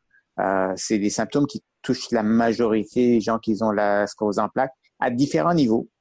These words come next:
Souvent, on pense à sclérose en plaques comme étant, euh, une, euh, une maladie où est-ce qu'on va finir en chaise roulante, où on va avoir des problèmes de locomotion. Et c'est vrai, il y a plusieurs personnes qui sont comme ça, mais, euh, beaucoup de gens qui sont à sclérose en plaques ont l'air normal,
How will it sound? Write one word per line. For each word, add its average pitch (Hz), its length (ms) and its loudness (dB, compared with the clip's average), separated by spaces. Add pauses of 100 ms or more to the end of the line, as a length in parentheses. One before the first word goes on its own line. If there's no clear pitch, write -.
(260)
Souvent, 139 500 2
on 135 40 0
pense 131 320 -2
à 120 60 0
sclérose 123 320 -2
en 113 120 0
plaques 131 240 -4
comme 117 140 -2
étant, 117 380 -2 (560)
euh, 101 300 -2
une, 104 420 -4
euh, 95 440 0 (260)
une 104 140 -4
maladie 104 400 2
où 107 100 0
est-ce 101 140 -4
qu'on 95 280 0
va 92 160 -2
finir 95 400 -2
en 87 120 0
chaise 90 260 -4
roulante, 95 400 -4 (120)
où 90 140 -6
on 87 140 -2
va 90 100 0
avoir 87 280 -2
des 85 100 -6
problèmes 87 420 -4
de 87 100 -4
locomotion. 101 840 -2 (280)
Et 101 80 -4
c'est 120 200 0
vrai, 110 240 0
il 143 60 2
y 120 60 2
a 110 60 -2
plusieurs 107 340 -2
personnes 117 360 -4
qui - 140 -18
sont 107 120 -8
comme 104 180 -6
ça, 127 180 0
mais, 107 320 0 (520)
euh, 90 320 0
beaucoup 101 320 -2
de 95 40 -4
gens 113 160 -2
qui - 80 -12
sont 101 120 -2
à 92 80 -2
sclérose 95 400 -4
en 90 120 -4
plaques 101 240 -4 (280)
ont 123 140 4
l'air 117 240 2
normal, 101 520 -2